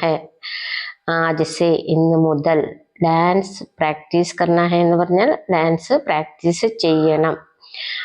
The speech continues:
ഡാൻസിന് നാച്ച് എന്ന് പറയാം ട്ടോ. നാച്ചിന പ്രാക്ടീസ് കർണാ ഹെ അങ്ങനെ വേണമെങ്കിലും പറയാം. ഡാൻസ് പ്രാക്ടീസിന് നമ്മള് commonly ഡാൻസ് പ്രാക്ടീസ് ചെയ്യാവുന്ന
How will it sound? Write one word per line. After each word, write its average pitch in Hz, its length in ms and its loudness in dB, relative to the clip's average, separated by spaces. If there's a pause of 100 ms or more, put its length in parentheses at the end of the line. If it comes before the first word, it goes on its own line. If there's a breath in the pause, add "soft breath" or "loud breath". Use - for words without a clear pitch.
(180 loud breath)
ഡാൻസിന് 175 640 2
നാച്ച് 180 480 0
എന്ന് 185 100 4
പറയാം 185 260 0
ട്ടോ. 175 240 0
നാച്ചിന 170 480 2
പ്രാക്ടീസ് 156 560 -2
കർണാ 156 240 2
ഹെ 156 320 -2
അങ്ങനെ 160 220 2
വേണമെങ്കിലും 160 380 2
പറയാം. 190 460 0
ഡാൻസ് 165 320 0
പ്രാക്ടീസിന് 180 560 0
നമ്മള് 196 360 2 (380)
commonly 185 420 2
ഡാൻസ് 196 300 -2
പ്രാക്ടീസ് 190 360 -2
ചെയ്യാവുന്ന 190 600 2